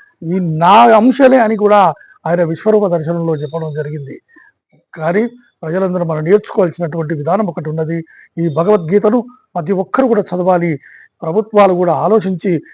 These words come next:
ఈనాడు పాఠ్యపుస్తకాలలోనే భగవద్గీతను ప్రచురణ చేయాలి అనే విధంగా మేము కోరుకోవడం జరిగింది. భగవద్గీత అనేది అందరికీ మూలాధారమైనటువంటిది. ఐదు వేల సంవత్సరాలు గడిచినా కూడా ఈ రోజుకు జన్మదినం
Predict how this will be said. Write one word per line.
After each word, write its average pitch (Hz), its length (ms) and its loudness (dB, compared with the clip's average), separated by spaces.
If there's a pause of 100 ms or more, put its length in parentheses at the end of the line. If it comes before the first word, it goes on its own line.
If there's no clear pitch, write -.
(180)
ఈనాడు 175 420 0
పాఠ్యపుస్తకాలలోనే 180 1160 -2 (340)
భగవద్గీతను 175 640 0
ప్రచురణ 202 520 -2
చేయాలి 175 500 0 (400)
అనే 175 180 -2
విధంగా 185 360 -2
మేము 170 200 -4
కోరుకోవడం 175 580 -2
జరిగింది. 165 480 -2 (400)
భగవద్గీత 180 520 -4
అనేది 180 520 0 (360)
అందరికీ 208 440 -2
మూలాధారమైనటువంటిది. 175 1400 0 (360)
ఐదు 220 220 2
వేల 202 280 4
సంవత్సరాలు 190 720 0
గడిచినా 202 300 0
కూడా 196 320 0 (400)
ఈ 202 100 0
రోజుకు 214 320 4
జన్మదినం 208 600 0